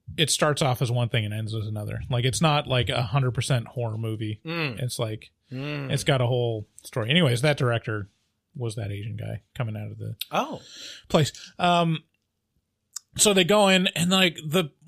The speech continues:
Speaker 1: the part that sticks with me from my original viewing,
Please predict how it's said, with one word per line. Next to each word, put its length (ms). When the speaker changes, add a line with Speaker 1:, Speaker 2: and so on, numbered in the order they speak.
Speaker 1:
the 600
part 360
that 140
sticks 360
with 160
me 220
from 240
my 200
original 420
viewing, 480